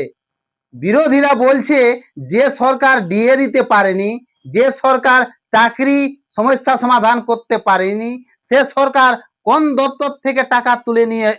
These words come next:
এলো আট হাজার কোটি টাকা? প্রত্যেকটা বুথকে দশ লক্ষ করে টাকা দেবে।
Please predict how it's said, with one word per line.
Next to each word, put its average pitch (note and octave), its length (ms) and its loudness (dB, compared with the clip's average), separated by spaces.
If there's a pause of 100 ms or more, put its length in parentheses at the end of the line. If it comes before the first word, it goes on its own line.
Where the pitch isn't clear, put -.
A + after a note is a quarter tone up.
(100)
এলো G3+ 260 0 (160)
আট F3+ 100 0
হাজার F#3 260 -2
কোটি F#3+ 240 -10
টাকা? F#3+ 220 -6 (1080)
প্রত্যেকটা G#3+ 460 0
বুথকে G#3+ 440 -2 (960)
দশ G#3+ 220 0
লক্ষ G#3+ 280 0 (140)
করে G3+ 180 2
টাকা F3+ 300 -2
দেবে। E3+ 280 -2